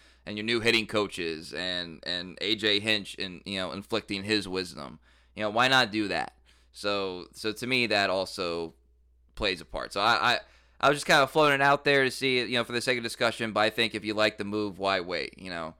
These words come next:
Uh, so that's just my philosophy. The, the last thing I think I'll say about this trade is who will be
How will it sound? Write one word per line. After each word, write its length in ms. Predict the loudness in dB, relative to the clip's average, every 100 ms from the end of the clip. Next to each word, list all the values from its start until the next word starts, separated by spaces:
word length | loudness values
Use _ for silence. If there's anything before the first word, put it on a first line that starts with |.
| _ _ _ _
Uh, 400 | -4 -2 -2 -6 -8
so 320 | -6 -4 -4
that's 260 | -2 -2 -4
just 220 | -8 -6
my 140 | -6
philosophy. 640 | -4 -4 -4 -4 -8 -6 -6
The, 320 | -2 0 -2 _ -20 -20 _ _ _ _ _ -4
the 80 | 0
last 280 | 2 0
thing 200 | 0 0
I 100 | -2 -2
think 200 | -4 -4
I'll 120 | -6
say 180 | -4 -4
about 240 | -4 -8
this 120 | -10
trade 420 | -12 -8 -8 -10 -16 _ _ _ _ _ _ _ _ _ _ -4
is 1040 | 0 2 2 0 -2 -6 -10 -14 -14 -18 -20 _ _ _ _ _ _ _ _ _ -6
who 360 | -2 -2 -4 -12 _ _ _
will 280 | -6 -2 -2
be 500 | 0 0 0 -4